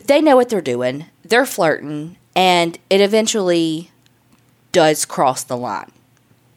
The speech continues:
Well, like I said, Hazel is married to Trevor. She's also a stay-at-home mom, and Trevor is a constable. They had two kids,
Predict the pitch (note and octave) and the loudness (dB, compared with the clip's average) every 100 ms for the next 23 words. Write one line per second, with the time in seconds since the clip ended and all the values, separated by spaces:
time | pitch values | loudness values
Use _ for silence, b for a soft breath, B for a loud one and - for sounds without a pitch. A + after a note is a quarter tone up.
0 | - G3 A#3+ E4 F#3 D3+ - - A#3+ B3+ | -2 0 0 -2 0 0 -2 -4 -2 0
1 | D#4 D#4 D4+ - - G3 F#3 F#3+ F3 E3+ | 0 0 -2 -8 -4 -2 -2 -2 -2 -2
2 | F3+ G3 - C#3+ A#2+ D2+ - - B B | -2 -2 -2 -2 -4 -6 -10 -14 B B
3 | B - E4 F4 - G3+ G3+ F3 D3+ C#3+ | B 2 2 0 0 0 2 2 2 2
4 | E3 - D#3+ D3+ E3 D3+ C3+ C3 C3 - | -2 -2 2 2 0 -6 -6 -4 -6 -2
5 | F#3 F3+ F#3 - - C#4 D4+ F#4 - G#3 | 2 2 0 -6 0 0 0 -2 0 2
6 | G3 - - E3+ - - - - - _ | 2 -2 -6 -4 -4 -6 -8 -12 -14 _
7 | b b b b b b b E3+ F3+ G#3 | b b b b b b b -4 -2 -2
8 | B3+ - C#4+ - B3+ A3+ A3 G#3+ G3 - | -2 -2 -2 2 4 4 4 2 0 -4
9 | - | -4